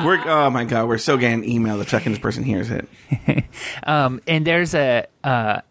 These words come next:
Speaker 2: inlet or outlet or whatever, and there's a little bridge that goes over it, right? And as we're approaching the bridge,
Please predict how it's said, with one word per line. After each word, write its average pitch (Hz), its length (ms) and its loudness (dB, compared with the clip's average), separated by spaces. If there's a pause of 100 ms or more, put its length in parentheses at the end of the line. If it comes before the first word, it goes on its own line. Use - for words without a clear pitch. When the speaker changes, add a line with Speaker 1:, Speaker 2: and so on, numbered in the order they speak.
(120)
Speaker 2:
inlet 185 320 2
or 113 100 2
outlet 151 360 2
or 170 80 2
whatever, 139 340 2
and 143 140 0
there's 135 160 0
a 123 40 0
little 117 200 2
bridge 135 300 0
that 104 100 -8
goes 104 200 -6
over 95 200 -6
it, - 160 -8 (160)
right? 127 240 0 (840)
And 131 580 2 (420)
as 190 240 2
we're 262 240 4 (140)
approaching 190 680 2
the 214 80 6
bridge, 117 580 0